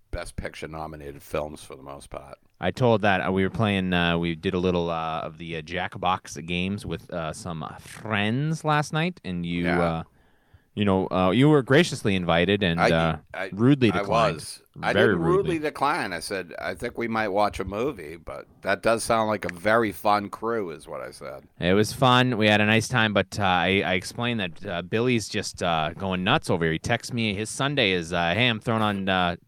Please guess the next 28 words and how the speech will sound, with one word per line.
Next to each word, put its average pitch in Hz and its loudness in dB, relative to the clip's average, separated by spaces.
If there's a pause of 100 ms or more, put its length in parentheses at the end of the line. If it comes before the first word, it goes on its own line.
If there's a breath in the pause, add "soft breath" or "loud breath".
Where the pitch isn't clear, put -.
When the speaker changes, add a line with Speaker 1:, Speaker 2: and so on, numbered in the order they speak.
Speaker 2:
The 117 0
English 120 -2
Patient. 80 -8 (580 soft breath)
Hey, 131 0
I'm 110 2
throwing 120 2
on 110 2
Schindler's 107 -2
List. 82 -2
Hey, 120 2
I'm 98 -2
throwing 113 2
on 113 2
Speaker 1:
Dude. 80 -8 (880 soft breath)
Speaker 2:
East 123 -2
of 117 2
Eden." 101 2
And 82 -4
you're 92 -2
just 101 -2
like, 95 0
"Whoa, 127 4
Speaker 1:
Dude, 92 -6
I 82 -6
Speaker 2:
boy, 135 6
oh, 85 2
Speaker 1:
wa-, 87 -4
Speaker 2:
boy. 120 0